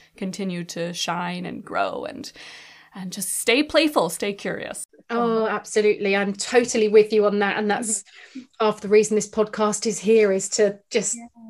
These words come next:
Speaker 2: pursue the creativity thing and fly that flag. <laughs>
Speaker 1: Love it. Well, thank you for doing this.
Speaker 2: No, absolutely. And I just wanted to ask, for any of my listeners that don't know what a drama therapist is, what,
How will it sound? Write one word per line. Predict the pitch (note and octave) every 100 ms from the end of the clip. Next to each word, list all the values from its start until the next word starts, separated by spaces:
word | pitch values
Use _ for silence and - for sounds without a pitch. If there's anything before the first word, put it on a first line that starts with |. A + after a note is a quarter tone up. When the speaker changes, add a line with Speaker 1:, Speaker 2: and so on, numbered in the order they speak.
| A3 G#3+ _ _ -
Speaker 2:
pursue | A3 - B3 A#3 A3
the | A3 G#3+
creativity | G3+ - G#3 G#3 G#3 G#3+ G#3 G#3+
thing | G3+ G#3 G3+ G3
and | F#3+
fly | - A3+ G#3+
that | G3+ -
flag. | A3+ G#3 G3 F#3+ B3 D4+ D4 D4
<laughs> | G#3+
Speaker 1:
Love | F#3+ F#3 G#3 C4
it. | C4+ F#3+ - - - -
Well, | G3+ G3
thank | G3 G#3+ B3
you | B3 F#3 D3 -
for | F3
doing | E3+ F#3 F#3+ E3+
this. | D3+ - - - -
Speaker 2:
No, | A#3+ F4
absolutely. | D4+ C4+ C#4 E4 F4+ A3 G#3 G#3+ - -
And | F4
I |
just | G#4+ C5+
wanted | - A4+ G#4+
to | -
ask, | E4+ D#4+ - -
for | C#4+
any | - D4 D4
of | C#4+ -
my | A#3+
listeners | B3 B3 - A#3
that | A3 -
don't | A#3+ A#3+
know | A#3+ A#3+ A3+ A3
what | G#3+ A3 G#3+ A3
a |
drama | G#3 A3+ A3 G#3+ G#3+
therapist | G#3 A#3 A#3+ A#3 G3+ F#3+ -
is, | F#3
what, | G3+ G3+ C4+ D4+